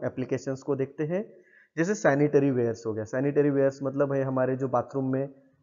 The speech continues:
है ना, Bathroom में जो भी रहते हैं sanitary wares। देखो fiber optics बोला था ना आपको, चश्मे, क्योंकि इसकी clarity अच्छी है, Optics मतलब चश्मे, opticals, Contact lenses, बराबर है, Opticals, contact lenses, Sink bath,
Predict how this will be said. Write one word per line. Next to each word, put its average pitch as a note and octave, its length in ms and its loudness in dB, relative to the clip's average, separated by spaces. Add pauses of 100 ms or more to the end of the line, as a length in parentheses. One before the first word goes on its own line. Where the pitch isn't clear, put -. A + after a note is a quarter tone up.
है F3+ 60 -6
ना, G#3+ 100 0
Bathroom C3 360 -2
में C3 120 0
जो B2+ 120 -2
भी C3+ 120 0
रहते B2 280 0
हैं C#3+ 160 -4 (300)
sanitary B2 460 -2
wares। A#2+ 320 -2 (420)
देखो C3 220 -2 (140)
fiber E3+ 440 4
optics B2+ 360 -2
बोला D3+ 220 -2
था G3 80 -2
ना F#3+ 80 -4
आपको, G3+ 280 -8 (180)
चश्मे, E3 300 -6
क्योंकि D#3+ 240 -8
इसकी E3 180 -12
clarity F3 580 -2
अच्छी - 280 -6
है, G#2+ 140 -6 (360)
Optics F#3 420 -6
मतलब D#3 380 -10
चश्मे, A#2 380 -8 (140)
opticals, - 540 -4 (960)
Contact E3 400 2
lenses, E3 460 0 (260)
बराबर F3 260 -2
है, G#3+ 120 -6 (460)
Opticals, C#3 560 2
contact C3+ 380 -4
lenses, C3 500 -6 (460)
Sink D3+ 420 -2
bath, C3+ 380 0